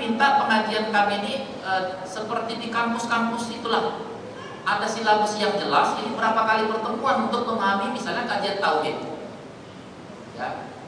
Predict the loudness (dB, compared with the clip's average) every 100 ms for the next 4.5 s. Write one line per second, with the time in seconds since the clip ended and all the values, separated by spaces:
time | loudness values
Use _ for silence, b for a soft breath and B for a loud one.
0 | -16 -16 -16 -12 0 2 4 6 6 6
1 | 2 2 4 6 6 4 0 0 2 2
2 | 2 2 2 0 -4 -4 -2 0 -2 0
3 | 0 0 0 0 -2 -4 -2 0 0 0
4 | 2 0 0 -2 -6